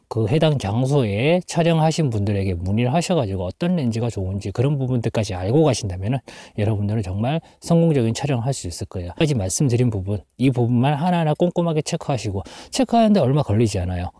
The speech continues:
그러니까 딱 체크하신 다음에 결정을 하시고 출발하시면은 거의 성공적인 별사진 촬영이 가능합니다. 점검해야 될 거, 어, 필터 무조건 제거하세요. 렌즈에 붙어있는 필터 무조건 제거하셔야 되고 그 다음에 여기 보면은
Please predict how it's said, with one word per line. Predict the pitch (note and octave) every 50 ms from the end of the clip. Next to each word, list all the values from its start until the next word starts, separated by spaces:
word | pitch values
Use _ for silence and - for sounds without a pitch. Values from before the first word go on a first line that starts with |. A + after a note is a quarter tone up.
| _ _
그러니까 | - A#2 A#2 - - D3+ A#2+ - - - _ _ _ _ _
딱 | - D#3+ - _
체크하신 | - - G#3+ - - G#3 G3+ F#3+ G#3+ A3+ F3
다음에 | - - G#2 B2 D#3+ F3 C#3 B2+ D#3+ F#3 F#3 - _ _ _
결정을 | - A2 A#2 - - D3 B2+ B2+
하시고 | D3+ D3 - - A#2+ A2+ B2+ C3+
출발하시면은 | - - F#3 F3 F3 E3+ E3 F3 E3 - D#3+ A2+ G#2 A#2 C3+ C3 G#2 - - - - - _ _ _
거의 | - G#2 G#2+ A#2+ C3 C#3 C#3+ D#3 F3 F3 F3+
성공적인 | - - - F#3 F#3 E3 F3 F#3 D#3+ C#3 A#2 A#2+ C3+ C#3
별사진 | - - G2 F#2+ - - G2+ A2+ C3
촬영이 | A#2+ - - C#3+ C#3+ C3 A2+ A#2+ C#3 C#3+ - _ _ -
가능합니다. | - A#2 B2+ C3 C#3+ D3+ B2 F2+ F2 - - - G#2+
점검해야 | - B2+ C3 D3 E3+ D#3+ E3 E3 D#3+
될 | C#3 G#2
거, | - - G#2+ G2 G2+ G#2+ - - - - - - - -
어, | G#2 G2 G2+ G2+ F#2 -
필터 | - - A3+ G3 - - F3 F#3 -
무조건 | - A2 A#2 B2+ - A#2+ G2+
제거하세요. | - F#2+ F#2 F#2+ F2 E2+ - F#2 E2 F2 - -
렌즈에 | - G2 G2+ A2+ A2 A2+ A2
붙어있는 | - - - - A#2 G2 G2 E2+
필터 | - - A#2+ - G#2
무조건 | G2 F#2 - - G#2 F2+
제거하셔야 | - G#2 G2 G#2 A2 A#2 - - A#2+ G2
되고 | F#2 F#2 F#2 C3 F3 F3+ - - - - - -
그 | - -
다음에 | B2 C#3+ B2 G#2 A2+ A#2+ G#2+ E2+ - - - - - - - - -
여기 | G2 G2+ A2+
보면은 | A2+ A2 G#2+ G2+ G2 A2+ C3+ E3 F#3